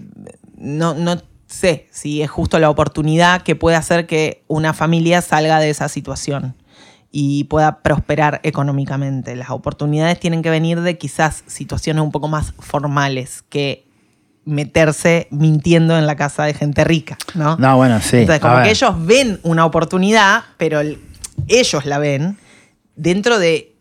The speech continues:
Speaker 1: mucha, mu-, mucha ilegalidad
Speaker 2: Sí.
Speaker 1: e informalidad. Lo logran gracias a engañ-, eh, a poder engañar, a tener la capacidad de engañar a esta gente de clase, a esta familia,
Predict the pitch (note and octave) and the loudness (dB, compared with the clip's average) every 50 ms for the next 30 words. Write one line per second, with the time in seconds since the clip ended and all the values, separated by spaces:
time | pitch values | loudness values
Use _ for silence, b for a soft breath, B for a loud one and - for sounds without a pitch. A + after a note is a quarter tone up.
0 | _ _ - E3+ E3 F3 F3+ F#3+ G3+ G#3 A#3 C4 C#4+ D#4 E4+ E4 - - C4 G3+ | _ _ -4 -2 0 0 2 2 2 2 2 0 0 0 -2 -2 -2 0 2 2
1 | F#3 F3 - _ _ _ - F3+ G3 A3+ A#3 - _ _ - G3 G3+ G#3 A3 A#3+ | 2 0 -2 _ _ _ -8 -6 -4 -4 -6 -8 _ _ -6 -4 -2 -2 0 -2
2 | C4 D4 C#4 - C#4 C#4 B3 G#3+ F3+ E3+ D3+ D3+ C3+ C3+ C#3 D3 E3 G3 G3+ F#3+ | -4 -4 -4 -4 -4 -2 -2 -2 -2 -2 0 -2 -2 -2 -2 0 2 2 2 2
3 | F3+ F#3+ G#3 - _ _ - - - G#2 G2+ F2+ - E3 E3 E3+ E3 D#3+ D#3+ D3+ | 2 0 -4 -10 _ _ -12 -8 -6 -4 -4 -2 0 2 2 2 2 0 -2 -2
4 | - D#3 D3 - - C#3+ C#3 B2+ B2+ B2+ C3+ D3 E3+ E3+ D3 B2+ B2 _ B B | -2 -2 -4 -2 -2 -4 -4 -4 -4 -4 -2 0 2 2 0 0 -4 _ B B
5 | B B B B B D3 D3+ D#3 D3+ D#3+ D3+ D#3+ D#3+ F#3+ A3+ A#3+ C4 C#4+ C4+ A3 | B B B B B 2 2 2 2 2 2 2 4 4 4 4 4 2 2 0
6 | F#3+ E3 D#3+ E3 F#3 F#3 - A3 G#3+ G3 E3+ D#3 E3+ F#3 - - E3+ D#3+ D#3 D3 | -2 0 0 0 0 0 0 -2 0 2 2 2 2 2 0 0 -2 -2 -2 -2
7 | C#3 C#3 C#3 C#3 C#3+ - D#3+ D3 C3+ A2 D3 C3+ - - - C3+ C3+ C#3 B2 - | -2 -4 -4 -4 -6 -6 -6 -6 -6 -6 -10 -14 -12 -10 -10 -8 -8 -8 -10 -12
8 | - - _ - - - D3+ D#3+ F#3 G#3+ G#3 F#3 E3 D3+ D3 C#3+ D#3 F3+ G#3 G3+ | -14 -20 _ -12 -6 -4 -2 0 0 0 0 0 0 -2 -2 0 0 2 2 2
9 | F3+ D#3 D#3 D3+ C#3 D3+ D#3 E3 F3+ F#3 F3 E3 D#3 D#3 C#3 - D#3+ D#3+ F3 F3 | 2 2 0 -2 -4 -4 -4 -2 -2 0 0 -2 -2 -4 -6 -4 -2 -2 -2 0
10 | F3+ E3+ D#3+ D#3+ D3+ D3+ D3 D3+ D#3 F3 F#3 F#3 F#3+ G#3+ - - E3 D#3 - - | -2 -2 -4 -6 -6 -6 -6 -4 -2 0 2 2 2 2 0 -2 -2 -4 -4 -6
11 | - - E3 D#3+ D#3 D#3 D3+ D3 D#3 D3+ C#3+ - - B2+ D3 C#3 - A#2+ - C#3+ | -8 -6 -4 -4 -2 -4 -4 -2 -4 -4 -4 -4 -6 -8 -6 -6 -6 -6 -4 -2
12 | D#3+ E3 E3 D3 C#3+ C#3+ C3+ C3 | 0 0 0 0 -2 -4 -8 -10